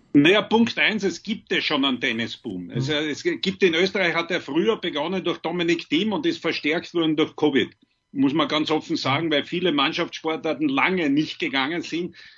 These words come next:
Speaker 1: sind einige, äh, Kicker, Hobbykicker und so weiter, die sind auf einmal wieder aufs Tennis gekommen, weil Tennis fast in war oder in war.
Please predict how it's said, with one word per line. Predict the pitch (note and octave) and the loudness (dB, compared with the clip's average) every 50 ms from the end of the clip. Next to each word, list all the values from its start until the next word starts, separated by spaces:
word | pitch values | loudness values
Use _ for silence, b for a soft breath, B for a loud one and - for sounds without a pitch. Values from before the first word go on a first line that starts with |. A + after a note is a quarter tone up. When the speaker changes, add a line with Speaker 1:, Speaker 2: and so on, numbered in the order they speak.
| b b b b b | b b b b b
Speaker 1:
sind | - - D#3 D#3 D#3 | -4 -2 -2 -2 -2
einige, | C3+ C#3 D3+ F3+ G3+ G3+ D#3+ E3 F3 F3 E3+ E3+ | -2 -2 0 0 0 -2 -2 -2 0 0 0 -2
äh, | C#3+ - - _ - - - - F3+ D3+ C#3+ - - | -4 -8 -14 _ -20 -20 -18 -14 -14 -14 -14 -14 -12
Kicker, | - - G#3+ A3+ G#3+ - G#3 G3 F3+ F3 D#3 | -6 -6 -4 -4 -4 -2 0 0 0 2 2
Hobbykicker | F3 G3 F#3 G3+ F#3+ - - F#3 F#3+ F#3+ - G3+ F3 F3 | 0 0 0 -2 -6 -4 -4 -4 -4 -4 -4 -4 -2 -2
und | F3 F3+ F#3 F#3+ | -2 -4 -4 -4
so | - F#3 F3+ | -4 -4 -2
weiter, | D3+ D3+ E3 E3 - F3 D#3 | -2 -2 -4 -4 -4 -6 -8
die | E3 | -6
sind | C#3+ - D#3+ E3 E3+ | -6 -4 -4 -2 -2
auf | E3+ D#3 - | -2 -2 -2
einmal | D#3 D#3 E3+ E3 D3+ | -2 -2 -2 0 0
wieder | E3+ E3+ E3 D#3 | 0 2 2 0
aufs | D3 - - | 0 -2 -2
Tennis | D#3+ E3 F#3 F#3+ D#3 - | -2 0 0 0 -2 -4
gekommen, | - - D#3+ F3 E3+ D#3+ D3 | -4 -6 -4 -4 -4 -4 -4
weil | D#3 - | -6 -4
Tennis | - D3+ D#3+ F3+ E3 - - | -4 -2 -2 -2 -2 -4 -4
fast | - D#3+ E3 - - | -2 -2 -2 -2 -4
in | - F3+ F#3 F#3 G3 F#3 | -4 -2 2 2 4 4
war | F3+ F#3+ A3 A3+ D3 - | 4 4 2 2 0 -2
oder | - C3 B2 C3 | -2 0 2 2
in | A#2 E3+ F3 G3 G3+ D3+ | 2 2 2 2 2 2
war. | A#2 G#2 C3+ F#3+ A#3 B3+ | 2 2 2 0 -2 -2